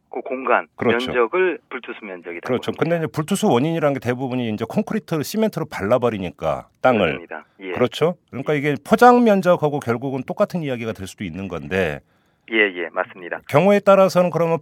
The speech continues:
Speaker 2: 포장된 것을 뜯어버리면 빗물이 예를 들어서 지하로 스며들 수도 있고 거기에다가 예를 들어서 조그만 공원이나 이런 것들을 세우면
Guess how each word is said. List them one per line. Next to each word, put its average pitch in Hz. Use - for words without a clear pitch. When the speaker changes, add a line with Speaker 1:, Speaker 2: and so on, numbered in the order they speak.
Speaker 2:
포장된 202
것을 175
뜯어버리면 165
빗물이 147
예를 143
들어서 117
지하로 123
스며들 147
수도 -
있고 92
거기에다가 131
예를 113
들어서 107
조그만 123
공원이나 120
이런 107
것들을 104
세우면 117